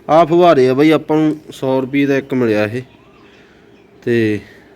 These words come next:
ਆਹ ਹਿਸਾਬ ਲਾ ਲਓ ਵੀ ਤੁਹਾਡੇ ਸਾਹਮਣੇ ਹੀ ਆ। ਤੇ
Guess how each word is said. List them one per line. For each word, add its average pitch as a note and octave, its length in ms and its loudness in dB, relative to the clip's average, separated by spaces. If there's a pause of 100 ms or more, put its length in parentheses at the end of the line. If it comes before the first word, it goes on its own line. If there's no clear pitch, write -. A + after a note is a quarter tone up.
(200)
ਆਹ A#2 80 -10
ਹਿਸਾਬ B2+ 320 -4
ਲਾ A#2 80 -2
ਲਓ A2+ 100 0
ਵੀ A#2 100 -4
ਤੁਹਾਡੇ A#2 220 -4
ਸਾਹਮਣੇ A#2+ 340 -2
ਹੀ B2 80 0
ਆ। A2+ 100 -4 (1080)
ਤੇ A#2 260 -4